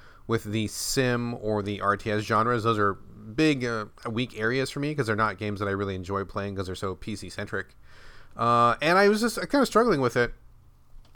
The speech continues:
Since that time, I did end up finishing the main game, and I did there, and I think it includes, I wanna say, three D L C campaigns, which put you in a new map and they give you new challenges. And I finished all those,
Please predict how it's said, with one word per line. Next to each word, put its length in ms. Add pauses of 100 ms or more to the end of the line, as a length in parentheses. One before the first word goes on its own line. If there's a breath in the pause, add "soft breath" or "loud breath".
(140)
Since 360
that 220
time, 560 (640 soft breath)
I 140
did 200
end 180
up 120
finishing 760
the 120
main 280
game, 340 (420)
and 300
I 60
did 380
there, 200
and 140
I 80
think 180
it 40
includes, 520
I 40
wanna 180
say, 160
three 800 (300)
D 200
L 160
C 280
campaigns, 840 (440 soft breath)
which 200
put 200
you 60
in 60
a 60
new 140
map 460
and 120
they 60
give 180
you 100
new 140
challenges. 760
And 120
I 60
finished 360
all 200
those, 580